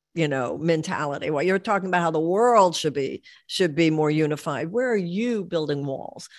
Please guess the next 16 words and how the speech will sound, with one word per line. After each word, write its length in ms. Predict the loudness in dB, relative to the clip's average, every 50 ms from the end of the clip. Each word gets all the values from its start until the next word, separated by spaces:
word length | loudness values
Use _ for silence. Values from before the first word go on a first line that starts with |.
| -20 _ -6
that 140 | -6 -6 -4
keep 300 | -2 -2 -2 -2 -2 -2
you 280 | 0 0 0 0 -2
from 240 | -4 -8 -12 -16 -14
people 360 | -6 -2 -2 -2 -2 -2 -4
in 100 | -2 -2
your 120 | -4 -4 -4
life, 360 | -4 -4 -4 -4 -6 -8 -10
people 300 | -10 -10 -10 -8 -10 -12
who 100 | -10 -10
might 220 | -10 -10 -12 -10
love 260 | -10 -8 -8 -10 -10 -10
you, 180 | -10 -10 -10
et 120 | -10 -14 -16
cetera? 520 | -14 -14 -14 -14 -14 -16 -16 -18 -18 -20 _ _ _ -20 _ _ _ _
Um, 400 | -8 -6 -6 -6 -6 -8 -8 -10